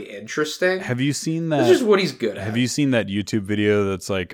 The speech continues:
Speaker 2: honest trailers and it's, like, every Tim Burton movie?
Speaker 1: Uh, no.
Speaker 2: It's, that's a great, that's a great video. I'll, I'll
Speaker 1: Every Tim Burton movie?
Speaker 2: Yeah, they
Speaker 1: I don't
Speaker 2: just,
Speaker 1: know.
Speaker 2: they kind of do, like, a general review of every Tim Burton movie, <laughs> and,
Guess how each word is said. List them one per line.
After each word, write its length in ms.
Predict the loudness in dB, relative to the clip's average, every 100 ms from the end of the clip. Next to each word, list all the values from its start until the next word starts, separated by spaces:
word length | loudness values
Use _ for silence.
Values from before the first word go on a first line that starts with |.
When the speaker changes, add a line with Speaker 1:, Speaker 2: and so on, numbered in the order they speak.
| -6
Speaker 2:
honest 480 | -2 -2 -4 -8 -6
trailers 580 | -4 -2 -2 -4 -4
and 120 | -6 -8
it's, 100 | -8
like, 160 | -6
every 320 | -4 -2 -4 -6
Tim 240 | -6 -4
Burton 300 | -4 -4 -4
movie? 440 | -4 -2 -4 -4 -10 _ _ _ _ _ _ _ _ _ _ _ _ -10
Speaker 1:
Uh, 1040 | -4 -2 0 0 2 2 0 0 0 -2 -4
no. 640 | -10 -8 -8 -8 -6 0 0
Speaker 2:
It's, 360 | 0 -4 -8 -4
that's 280 | -2 -2 -4
a 60 |
great, 440 | -8 -6 -4 -4 -6
that's 180 | -10 -10
a 40 |
great 180 | -10 -8
video. 260 | -6 -6
I'll, 220 | -6 -6 -2
I'll 140 | 0
Speaker 1:
Every 340 | 2 2 2 2
Tim 220 | 0 2
Burton 380 | 0 0 -6 -4
movie? 240 | 2 8
Speaker 2:
Yeah, 100 | 10
they 160 | 10 8
Speaker 1:
I 40 |
don't 80 | 6
Speaker 2:
just, 140 | 0
Speaker 1:
know. 40 | 2
Speaker 2:
they 100 | 2
kind 200 | 4 2
of 80 | 2
do, 120 | 2
like, 200 | 2 0
a 60 |
general 520 | -4 -2 0 2 2 2
review 440 | 0 -2 -2 -2
of 120 | -4
every 340 | -6 -4 -4 -4
Tim 220 | -4 -2
Burton 260 | -4 -2
movie, 380 | -2 0 0 0
<laughs> 0 |
and, 300 | -2 -4 -4